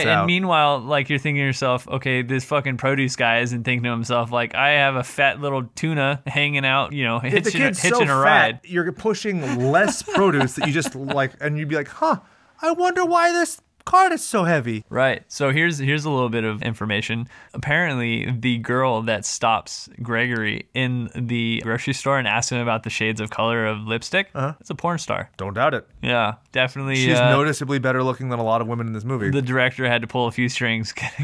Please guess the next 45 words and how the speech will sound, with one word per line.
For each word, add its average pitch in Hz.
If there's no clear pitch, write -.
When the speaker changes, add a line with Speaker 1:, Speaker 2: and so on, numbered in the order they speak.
Speaker 2:
get 143
a 127
few 147
little 135
extras, 120
you 120
know? 120
Speaker 1:
Yeah. 78
So 151
what 135
probably 143
what 120
it 117
was, 113
he 110
had 107
a 104
casting 120
couch, 101
and 107
he 110
was 104
like, 110
"All 208
right, 190
you 185
do 202
a -
couple 202
of 151
Speaker 2:
<laughs> -
Oh, -
Speaker 1:
these 135
movies, 156
I'll 147
put 190
you 175
Speaker 2:
no. 160
Speaker 1:
in 147
my 143
legitimate 160
motion 151
picture." 120
Speaker 2:
Oh, 151
no. 135